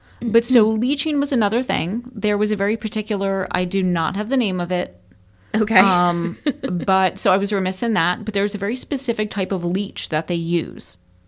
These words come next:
Speaker 2: Ooh.
Speaker 1: It was literally considered a medicinal leech. Uh, pretty much because it can hold ten times its own body weight in blood.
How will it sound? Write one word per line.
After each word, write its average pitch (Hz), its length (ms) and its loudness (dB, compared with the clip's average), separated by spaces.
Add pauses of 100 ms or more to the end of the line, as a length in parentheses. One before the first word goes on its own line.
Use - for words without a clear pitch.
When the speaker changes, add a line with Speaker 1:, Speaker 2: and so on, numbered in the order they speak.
(260)
Speaker 2:
Ooh. 339 360 -4
Speaker 1:
It 208 60 2
was 226 160 4
literally 254 380 2
considered 247 480 2
a 190 140 2
medicinal 185 1000 -2
leech. - 560 -6 (2000)
Uh, 180 280 2
pretty 269 260 0
much 277 180 0
because 233 260 0
it 233 120 0
can 202 140 0
hold 190 220 -2
ten 180 260 -4
times 185 340 -2
its 190 100 -6
own 175 140 0
body 160 340 0
weight 180 180 0
in 175 120 -4
blood. 156 420 -2